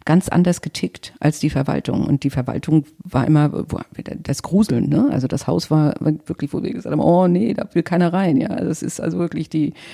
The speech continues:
diese Büro-, äh, Papier-, äh, Fabrik, also wo einfach viel Bürokratie erzeugt wird.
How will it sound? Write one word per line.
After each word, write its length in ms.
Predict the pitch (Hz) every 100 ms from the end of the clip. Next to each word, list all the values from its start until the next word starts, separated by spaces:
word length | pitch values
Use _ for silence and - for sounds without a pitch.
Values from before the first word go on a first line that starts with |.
| - - -
diese 380 | 143 - 151 165
Büro-, 420 | 170 151 175 -
äh, 100 | 151
Papier-, 680 | - 160 160 208 196 170 -
äh, 480 | 151 - - 131
Fabrik, 500 | 131 143 - 143 -
also 220 | - 139 156
wo 100 | 151
einfach 460 | 151 - 147 -
viel 280 | - - 185
Bürokratie 640 | 156 160 - - - -
erzeugt 440 | - - - - -
wird. 180 | -